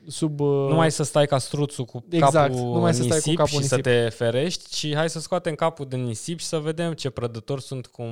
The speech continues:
Speaker 2: ne putem
Speaker 1: Ce putem face, cu cine
Speaker 2: Da, cu
Speaker 1: și să avem o populație suficient, a,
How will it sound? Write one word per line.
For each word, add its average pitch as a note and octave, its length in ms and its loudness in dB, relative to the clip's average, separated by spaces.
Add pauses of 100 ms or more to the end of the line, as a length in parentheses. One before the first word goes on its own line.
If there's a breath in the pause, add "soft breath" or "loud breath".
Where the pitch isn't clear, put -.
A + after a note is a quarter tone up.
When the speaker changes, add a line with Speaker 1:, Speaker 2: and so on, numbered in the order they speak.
Speaker 2:
ne A2+ 100 -6
putem A#2 360 -8
Speaker 1:
Ce D3 100 0
putem F#3+ 200 0
face, F#3 280 2
cu C3+ 120 -4
cine A2+ 200 -2
Speaker 2:
Da, A2 80 0
cu A#2+ 260 -10
Speaker 1:
și - 380 -6
să - 160 0
avem E3 280 2
o D#3+ 100 0
populație D#3 720 0
suficient, D#3 720 -4 (100)
a, D3+ 120 -2